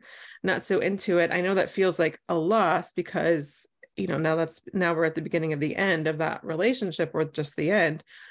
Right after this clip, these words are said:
Um, but then you just get out of it sooner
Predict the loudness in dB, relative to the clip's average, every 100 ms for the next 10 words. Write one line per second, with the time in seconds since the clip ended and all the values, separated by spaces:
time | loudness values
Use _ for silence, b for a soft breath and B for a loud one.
0 | B B 0 0 0 0 2 4 4 2
1 | -2 0 0 2 2 0 -2 0 0 0
2 | -4